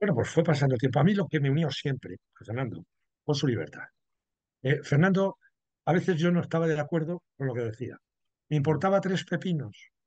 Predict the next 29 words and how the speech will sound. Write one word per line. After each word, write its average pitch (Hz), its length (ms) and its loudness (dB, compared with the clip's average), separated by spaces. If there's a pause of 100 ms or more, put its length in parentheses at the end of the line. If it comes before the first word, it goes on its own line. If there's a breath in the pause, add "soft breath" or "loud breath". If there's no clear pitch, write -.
(520)
porque 135 280 0
era 180 100 2
un 185 180 4
ser 180 360 0
absolutamente 135 1200 -4
libre. 90 240 -8 (1300)
Y 127 80 0
la, 127 240 4
la 131 140 4
anécdota 151 540 2
es 147 120 -2
casi 131 320 -6
la 113 160 0
última. 107 440 -6 (640)
Verás, 117 440 2 (560)
yo 151 100 4
estaba 160 380 4
delante 147 320 6
del 143 100 6
ordenador 123 600 0
una 110 180 -4
mañana, 120 360 -4 (800)
cuando 170 540 2 (440)
que 131 100 -2
nos 123 180 -6
seguíamos 131 680 -2
en, 101 220 -8 (840)
en 113 100 4
Facebook, 110 480 0